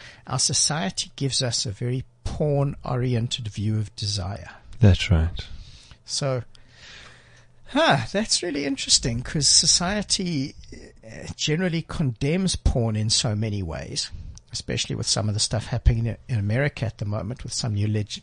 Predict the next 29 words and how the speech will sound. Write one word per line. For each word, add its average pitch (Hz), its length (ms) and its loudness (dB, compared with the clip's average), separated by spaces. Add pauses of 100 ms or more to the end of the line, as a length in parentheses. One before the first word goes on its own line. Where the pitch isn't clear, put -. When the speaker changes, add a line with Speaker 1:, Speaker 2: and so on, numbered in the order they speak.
(100)
Speaker 1:
legislation 120 720 2
coming 110 340 -2
out 107 160 -4
against 110 360 -2
sex - 280 -2
workers 107 460 -2
and 95 120 -6
things 98 300 -4
like 98 200 -6
that. - 220 -6 (600)
But 123 120 0
it's - 180 0
amazing 127 540 2
that 120 140 2
our 120 120 2
society 135 680 0
wants 120 460 2
us - 180 0
to - 100 -8
conform 123 720 0
to - 100 -4
the 120 100 -2 (140)
porn 135 540 4 (300)
norm 113 440 2
of 120 180 -4
desire. 104 480 -2 (600)
Speaker 2:
Well, 175 240 12
it's, - 400 8
it's - 460 8